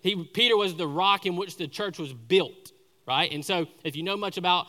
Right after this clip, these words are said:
uh, the Catholic Church, that's why they believe in the Pope, is 'cause they believe the Pope is a direct line from Peter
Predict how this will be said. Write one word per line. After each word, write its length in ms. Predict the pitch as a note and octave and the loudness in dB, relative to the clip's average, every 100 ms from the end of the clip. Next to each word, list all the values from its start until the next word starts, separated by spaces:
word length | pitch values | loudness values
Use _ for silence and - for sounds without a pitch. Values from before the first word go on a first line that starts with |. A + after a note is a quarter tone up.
| - - | -8 -4
uh, 140 | F3 | -2
the 140 | D3 | -4
Catholic 420 | D3+ G3 G3+ G3 D#3+ | 0 2 2 -4 -6
Church, 400 | A#3+ G3 F3+ F#3 | -2 -2 -2 -2
that's 320 | F3 F#3+ - - - | -2 -2 -8 -20 -2
why 200 | D#3 F3+ | 0 2
they 160 | F#3+ | 2
believe 440 | F3+ C#3+ E3+ F#3 F#3 | 0 -2 0 0 0
in 80 | G3 | -2
the 60 | |
Pope, 360 | - B3+ G3 C3 | 2 2 4 0
is 100 | - | -6
'cause 160 | D#3+ | -2
they 160 | D#3 F#3+ | 2 2
believe 260 | F3+ G3 F3 | 2 0 0
the 80 | |
Pope 420 | D3+ - A3+ G3 - - | -4 0 2 2 -2 -2
is 140 | F#3 E3+ | 2 2
a 40 | |
direct 380 | D#3 F3 G3 F3+ | 0 2 2 2
line 480 | E3 F3+ G#3+ G#3+ G3 | 4 6 8 6 2
from 240 | - E3+ | 0 -2
Peter 540 | D3+ B3 B3 F3+ C#3+ | 0 0 2 2 0